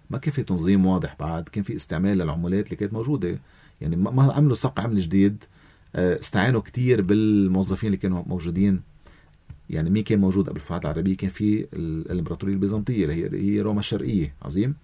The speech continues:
فاستعانوا بهالموظفين هيدول وبالنظام الإداري اللي كان موجود، و-، والناس ما فهمت عمليا شو اللي بده يصير. ال-، انتقلوا الأشخ-، يعني الجماعات اللي اعتبروا إنه ما بدهم يكونوا جزء من هالدولة الجديدة،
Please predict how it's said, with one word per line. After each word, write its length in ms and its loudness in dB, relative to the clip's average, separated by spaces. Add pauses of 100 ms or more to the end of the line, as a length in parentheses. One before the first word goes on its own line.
(420)
فاستعانوا 520 2
بهالموظفين 1300 4
هيدول 420 0
وبالنظام 1200 0
الإداري 480 2
اللي 120 -2
كان 160 -4
موجود، 480 0
و-، 60 -2 (500)
والناس 360 2
ما 100 4
فهمت 360 4
عمليا 520 2
شو 160 -4
اللي 240 0
بده 220 -8
يصير. 240 -8 (580)
ال-، 300 2
انتقلوا 800 6 (180)
الأشخ-، 520 -4
يعني 220 -4
الجماعات 600 0
اللي 80 -2
اعتبروا 360 0
إنه 120 0
ما 120 2
بدهم 320 0
يكونوا 340 -4
جزء 260 -2
من 80 -6
هالدولة 280 -4
الجديدة، 480 -6